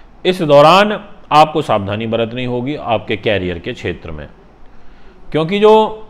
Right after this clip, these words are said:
आपके करियर के ही लॉर्ड हैं वो बारहवें भाव में चले जाएंगे, तो ऐसे में खर्चों की वृद्धि का योग बनेगा,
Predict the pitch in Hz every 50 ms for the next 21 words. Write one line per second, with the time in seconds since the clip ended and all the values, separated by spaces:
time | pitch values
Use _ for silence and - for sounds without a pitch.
0 | - - - - - - - - - - - - - - - - - - - 139
1 | 160 160 - - 208 196 202 170 147 143 147 160 185 214 214 208 214 190 190 202
2 | 185 151 139 151 165 156 139 131 - - - - - - - _ _ - _ _
3 | _ _ - - _ _ _ - - - 139 175 185 160 151 143 151 185 208 214
4 | 185 151 147 165 175 165 - 165 139 127 123 120 123 120 123 131 139 156 - -
5 | - - - - - - _ _ _ _ - - - - - - - 185 180 165
6 | 170 165 165 185 190 196 202 220 226 220 185 - - - - - 139 156 180 180
7 | 185 233 220 202 208 196 170 156 151 147 156 165 175 175 151 139 127 127 123 117
8 | 110 95 95 90 85 82 73 78 73 71